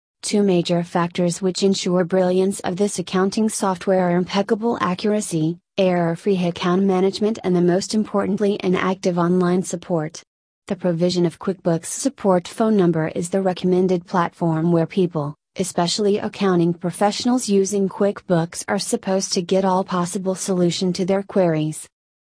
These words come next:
But one question that arises in mind is, how successful are users in making significant connections with official customer care executives to get solved their issues completely?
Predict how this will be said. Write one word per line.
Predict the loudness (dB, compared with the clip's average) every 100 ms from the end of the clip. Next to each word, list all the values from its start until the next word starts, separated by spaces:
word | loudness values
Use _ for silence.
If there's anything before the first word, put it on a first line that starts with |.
| _ _ _
But | -2 0
one | 2 2
question | 2 0 -2 0 2
that | 2 2
arises | 0 0 0 -2
in | -2 0
mind | 2 2 2
is, | 0 -4 -10 -18 _
how | -2 0
successful | 0 -2 -4 -2 -2 0 -2
are | 0 0
users | 2 2 2 -2 0
in | 0 2
making | 2 0 -4
significant | -2 0 0 -2 -2 -2 -2
connections | 0 2 2 0 0 -2 0
with | -2
official | -4 -2 0 0 -2
customer | -2 -2 -2 0 0
care | -2 0 2 0
executives | 0 -2 -2 0 0 -2
to | -4
get | 0 0 -2
solved | -2 0 0 2
their | 2
issues | 2 0 -2 -2
completely? | -2 -4 0 -2 0 -2